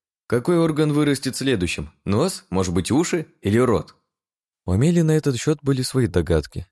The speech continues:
и все, кроме Юма, посмеялись. «Надо сказать, никогда не видела, чтобы глаз твари Роя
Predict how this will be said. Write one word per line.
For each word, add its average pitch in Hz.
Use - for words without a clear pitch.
и 85
все, 101
кроме 82
Юма, 90
посмеялись. 104
«Надо 104
сказать, 123
никогда 98
не 107
видела, 101
чтобы 87
глаз 90
твари 92
Роя 90